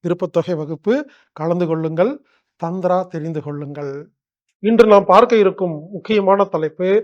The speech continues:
பள்ளியறை. அப்படின்னா என்னங்க? பள்ளியறையில என்ன செய்யணும்னா, ஆண் என்ன செய்யணும்? இங்க வந்து அந்த பெண்ணை நாம திருப்திப்படுத்தணும் அப்படிங்கிற அந்த நோக்கம், இன்டென்ஷன்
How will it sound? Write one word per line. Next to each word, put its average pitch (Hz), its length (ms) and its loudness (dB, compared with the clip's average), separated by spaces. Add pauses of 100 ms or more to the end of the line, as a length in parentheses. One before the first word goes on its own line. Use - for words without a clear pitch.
(480)
பள்ளியறை. 208 720 4 (2250)
அப்படின்னா 220 320 4
என்னங்க? 208 240 0 (880)
பள்ளியறையில 185 600 2
என்ன 170 180 -2
செய்யணும்னா, 143 460 -10 (800)
ஆண் 175 160 6 (760)
என்ன 170 120 -4 (100)
செய்யணும்? 170 420 2 (520)
இங்க 180 140 -2 (120)
வந்து 156 240 -4 (140)
அந்த 170 120 -2 (160)
பெண்ணை 208 300 0 (100)
நாம 175 280 -4
திருப்திப்படுத்தணும் 170 840 -2 (300)
அப்படிங்கிற 170 400 -2 (120)
அந்த 180 140 0 (200)
நோக்கம், 208 600 2 (800)
இன்டென்ஷன் 208 580 -4